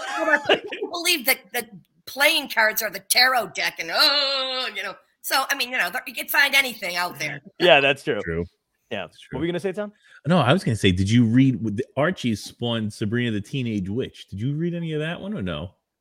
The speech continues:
Speaker 2: I,
Speaker 3: When that
Speaker 2: I
Speaker 3: came out?
Speaker 2: watched some of the Sabrina the Teenage Witch, but I didn't really read, I read the early stuff.
Speaker 1: Mm.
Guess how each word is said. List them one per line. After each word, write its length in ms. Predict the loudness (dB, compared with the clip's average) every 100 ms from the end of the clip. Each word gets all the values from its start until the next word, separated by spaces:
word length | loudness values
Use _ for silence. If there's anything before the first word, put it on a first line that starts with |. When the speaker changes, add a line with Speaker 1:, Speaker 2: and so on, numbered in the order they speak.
| _
Speaker 2:
I, 120 | -20 -10
Speaker 3:
When 120 | -6
that 80 | -6
Speaker 2:
I 40 |
Speaker 3:
came 140 | -6 -4
out? 60 |
Speaker 2:
watched 380 | -2 -2 -4 -4
some 260 | -4 -4 -8
of 80 | -10
the 80 |
Sabrina 520 | -10 -10 -12 -14 -14 -16 _ -20
the 80 |
Teenage 380 | -18 -16 -16 -18
Witch, 180 | -20 -20
but 60 | -20
I 60 |
didn't 180 | -20 -20 -18
really 160 | -18
read, 140 | -16 -20 _ -20 -12
I 40 |
read 120 | -10 -10
the 80 | -10
early 240 | -10 -10
stuff. 320 | -10 -10 -12 -16 _ _ _ _
Speaker 1:
Mm. 300 | -14 -12 -14